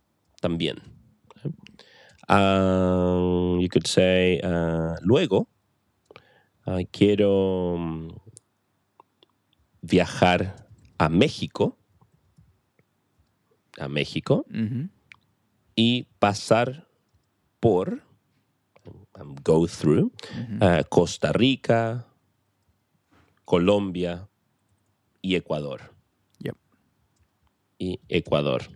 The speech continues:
Speaker 1: ¿no?
Speaker 2: Ujú.
Speaker 1: Al final, like, at the end, al final, eh, quiero visitar Chile y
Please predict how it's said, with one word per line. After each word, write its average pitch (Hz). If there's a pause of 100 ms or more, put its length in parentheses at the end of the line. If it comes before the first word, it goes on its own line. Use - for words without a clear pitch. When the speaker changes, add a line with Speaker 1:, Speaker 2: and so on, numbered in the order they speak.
(160)
Speaker 1:
¿no? - (320)
Speaker 2:
Ujú. 113 (340)
Speaker 1:
Al 135
final, 139 (800)
like, - (540)
at -
the 98
end, 113
al -
final, 87 (500)
eh, 92
quiero 107
visitar 98 (320)
Chile 139 (320)
y 113